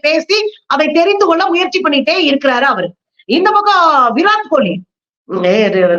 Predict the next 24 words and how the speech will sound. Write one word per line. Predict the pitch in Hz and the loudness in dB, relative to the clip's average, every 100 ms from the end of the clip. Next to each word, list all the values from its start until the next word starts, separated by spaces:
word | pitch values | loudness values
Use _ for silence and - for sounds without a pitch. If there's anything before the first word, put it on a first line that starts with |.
| 175 | 0
அவர் | 190 220 226 | 0 2 2
ஏற்கனவே | 277 320 311 294 330 | 2 0 -2 0 0
வந்து | 311 277 302 | 0 0 0
விராட் | 269 277 277 | 2 0 0
கோலி | 269 262 | 0 0
கும்பிடு | 247 269 269 | 0 0 0
ஒட்டு | 254 262 | 2 0
பி | 262 269 | -2 0
ஜே | 254 | 0
பி | 254 | 0
காரங்களுக்கு, | 233 226 226 226 | 0 2 2 2
"ஏய், | 247 214 | 2 2
உள்ள | 214 254 | 0 0
உள்ள | 254 240 | 0 0
இனிய-, | 220 214 208 - - - | 0 0 -4 -6 -18 -4
இனியெல்லாம் | 220 247 294 240 202 - | 0 2 2 2 -2 -4
கூப்பிடாத, | 294 277 247 277 | -4 -2 0 -2
நான் | 233 190 | -2 0
வரவே | 247 269 285 | 0 0 0
மாட்டேன்னு" | 254 240 262 254 | 0 0 -2 0
சொல்லிட்டு | 233 262 240 | -2 0 0
வெளியே | 269 | 2
வந்தவர் | 247 214 202 185 | 0 0 -2 -2
தான். | 190 | -4